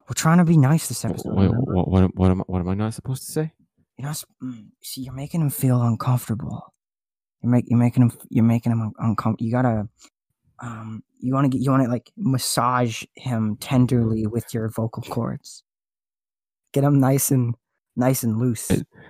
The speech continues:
Speaker 2: but that's how I got sued by our last guest.
Speaker 1: Okay, shh. There's a reason we didn't air that episode. We're not, that we signed the N D A. We're not allowed to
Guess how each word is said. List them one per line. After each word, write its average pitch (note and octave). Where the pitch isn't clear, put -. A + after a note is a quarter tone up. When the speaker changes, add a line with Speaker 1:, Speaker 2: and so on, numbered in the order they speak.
Speaker 2:
but -
that's F#2+
how G#2+
I G#2
got F#2
sued G2+
by F2+
our D#2+
last F#2
guest. -
Speaker 1:
Okay, -
shh. -
There's D3+
a D#3+
reason F#3
we E3
didn't D3+
air C#3+
that C3+
episode. B2+
We're A#2
not, C3+
that C3
we B2+
signed D3
the C#3+
N C#3+
D B2
A. B2+
We're A2+
not A#2
allowed B2+
to A2